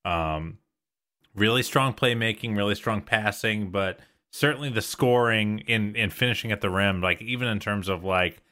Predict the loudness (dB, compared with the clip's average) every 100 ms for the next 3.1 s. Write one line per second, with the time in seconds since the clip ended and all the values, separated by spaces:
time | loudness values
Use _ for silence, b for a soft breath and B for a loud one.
0 | _ _ _ _ -16 -16 -4 -2 2 2
1 | 2 0 0 0 0 -2 0 2 2 -2
2 | -2 2 2 2 -2 -4 -2 0 0 0